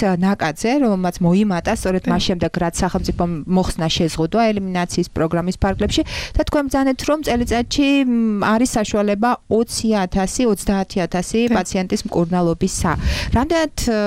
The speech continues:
Speaker 1: მ, საკმარისია ეს რიცხვი? ა, ვთქვათ, ეს, მასშტაბი იმისათვის, რომ, ვთქვათ, არ გაჩნდეს ისევ რიგები.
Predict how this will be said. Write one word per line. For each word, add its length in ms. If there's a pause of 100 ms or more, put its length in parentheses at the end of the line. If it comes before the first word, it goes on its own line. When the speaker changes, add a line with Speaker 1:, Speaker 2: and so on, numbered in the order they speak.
(140)
Speaker 1:
მ, 80
საკმარისია 880 (240)
ეს 160
რიცხვი? 680 (720)
ა, 80 (160)
ვთქვათ, 240
ეს, 140 (500)
მასშტაბი 760 (120)
იმისათვის, 460 (100)
რომ, 160
ვთქვათ, 280 (200)
არ 200 (200)
გაჩნდეს 480
ისევ 240
რიგები. 540